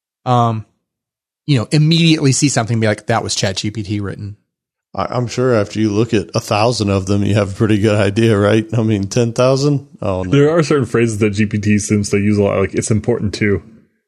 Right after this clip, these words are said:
Speaker 3: Like,
Speaker 2: Uh,
Speaker 3: I see, I see that all the time in G P T stuff. It's pretty funny.
Speaker 1: Well, okay, so that bra-, that actually ra-, raises a good question, though, 'cause I was thinking of just the code.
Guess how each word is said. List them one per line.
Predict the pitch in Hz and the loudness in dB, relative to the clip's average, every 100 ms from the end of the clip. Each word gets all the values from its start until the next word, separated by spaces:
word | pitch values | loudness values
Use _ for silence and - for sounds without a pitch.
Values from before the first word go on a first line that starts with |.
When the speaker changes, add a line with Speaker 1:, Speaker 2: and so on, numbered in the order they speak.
| _ | _
Speaker 3:
Like, | 104 95 | -2 0
Speaker 2:
Uh, | 92 87 | 0 0
Speaker 3:
I | |
see, | - 151 | 0 0
I | 139 | 0
see | 98 131 | 0 0
that | 110 - | 2 2
all | 110 107 | 2 2
the | 107 | 0
time | - 101 104 | 0 0 0
in | 101 | 0
G | 98 92 | -2 -2
P | 95 | -4
T | 95 | -6
stuff. | - 95 - | -4 -4 -4
It's | - - | -12 -12
pretty | 98 92 | -12 -8
funny. | 101 98 _ _ _ _ _ | -6 -8 _ _ _ _ _
Speaker 1:
Well, | 185 208 208 | 2 2 2
okay, | 196 208 202 | 0 0 0
so | 170 185 | 0 0
that | 180 202 | -2 0
bra-, | 196 190 165 | 0 0 0
that | 175 175 | 2 0
actually | 175 185 | 0 0
ra-, | 151 165 156 156 160 | 0 0 0 -2 0
raises | 151 147 143 | 0 0 -2
a | |
good | 143 131 | -2 0
question, | 175 - 135 | 0 0 -4
though, | 113 107 - - _ | -6 -10 -18 -20 _
'cause | - 160 | -2 0
I | 151 180 | 2 2
was | 226 | 0
thinking | - 156 147 | 0 0 2
of | 131 127 | 0 -6
just | - 151 151 - | -2 2 2 2
the | 131 | -2
code. | - 160 160 117 | 2 4 4 2